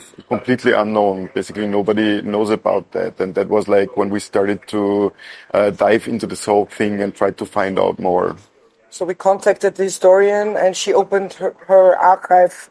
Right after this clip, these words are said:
Speaker 2: up, and we could read all those kind of, uh, protocols. And so we were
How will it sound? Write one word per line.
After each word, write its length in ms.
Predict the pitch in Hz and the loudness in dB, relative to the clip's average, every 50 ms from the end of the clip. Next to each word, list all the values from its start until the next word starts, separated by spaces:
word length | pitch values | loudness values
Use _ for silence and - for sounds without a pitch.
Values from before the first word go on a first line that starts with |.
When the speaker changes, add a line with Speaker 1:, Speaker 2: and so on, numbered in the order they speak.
| _ - | _ 2
Speaker 2:
up, 260 | 226 240 - _ - | 2 2 0 _ -8
and 140 | 185 180 - - | -8 -8 -8 -12
we 60 | 180 - | -14 -10
could 340 | - - 190 - 180 160 151 | -10 -10 -10 -10 -14 -10 -8
read 400 | 190 208 208 226 233 240 190 - | -8 -6 -6 -6 -6 -6 -4 -2
all 260 | - 180 180 185 175 | 2 2 2 4 4
those 540 | 165 180 180 180 180 180 175 180 - - - _ _ _ _ _ _ _ _ _ _ | 4 2 4 4 2 0 -2 -6 -12 -20 -20 _ _ _ _ _ _ _ _ _ _
kind 220 | - 185 185 190 185 | -2 0 2 4 6
of, 280 | 185 175 170 151 - | 6 4 4 2 0
uh, 460 | 151 160 175 175 170 170 165 165 165 156 - _ _ _ _ | 2 4 4 6 6 4 4 2 0 -2 -4 _ _ _ _
protocols. 880 | - 226 220 - 202 - - 185 165 165 170 180 185 185 180 - - - _ _ _ _ _ _ _ _ - | 0 0 0 0 -2 0 2 2 4 6 6 4 4 0 -4 -10 -16 -20 _ _ _ _ _ _ _ _ 0
And 260 | 175 175 175 175 175 | 2 2 2 0 -2
so 840 | - - - 185 175 175 175 175 170 170 170 170 165 165 160 - _ _ _ _ _ _ _ _ | -4 0 4 4 6 6 6 6 6 6 6 4 4 2 -2 -6 _ _ _ _ _ _ _ _
we 100 | 185 196 | -2 2
were 280 | 185 196 190 185 - | 4 4 4 4 2